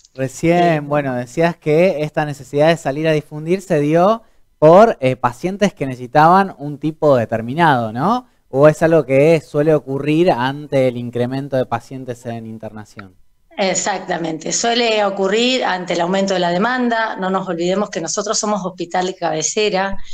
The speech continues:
Speaker 2: eh, y atendemos muchas, muchos pacientes de la zona que concurren a nuestro hospital,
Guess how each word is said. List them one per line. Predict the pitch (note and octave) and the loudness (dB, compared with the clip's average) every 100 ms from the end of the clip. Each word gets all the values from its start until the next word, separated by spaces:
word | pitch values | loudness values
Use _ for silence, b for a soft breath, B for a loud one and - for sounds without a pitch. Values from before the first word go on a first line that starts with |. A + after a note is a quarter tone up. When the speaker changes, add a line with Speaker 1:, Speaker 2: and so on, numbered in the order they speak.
| B B - | B B -6
Speaker 2:
eh, | G3 F#3+ F#3 F#3 F3+ | -2 0 0 2 0
y | F#3+ | 0
atendemos | F#3 F#3+ F#3+ G3 F#3+ | 0 0 0 0 -2
muchas, | F#3 F#3 F3+ F3 E3+ E3+ E3 D#3+ D#3 F3 - | -2 -2 -2 0 0 -2 -2 -4 -8 -12 -6
muchos | F3+ G#3 | -2 -2
pacientes | - E3+ A3 G#3+ G3 | -2 -2 -4 -2 -2
de | F3 | -2
la | D3+ | -2
zona | - G#3 A3 G#3+ | -2 -2 -2 -4
que | F3 | -4
concurren | E3+ E3 E3+ A3+ C4 B3+ | -4 -4 -4 -2 -2 0
a | F#3 | -2
nuestro | E3+ - D#3+ | -4 -6 -10
hospital, | - F3 G3 G3 | -10 -4 -2 -2